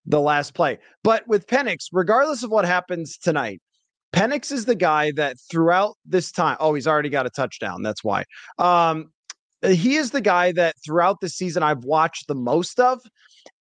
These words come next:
and I feel like has A plus leadership and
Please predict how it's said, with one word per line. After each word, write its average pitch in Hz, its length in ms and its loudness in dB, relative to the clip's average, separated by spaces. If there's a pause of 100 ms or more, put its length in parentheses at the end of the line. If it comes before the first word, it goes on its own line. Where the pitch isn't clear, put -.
and 190 260 2
I 180 140 2
feel 214 300 -2
like 180 260 2
has 147 540 -2 (200)
A 190 220 2
plus 190 340 -2
leadership 151 720 -2 (560)
and 151 520 0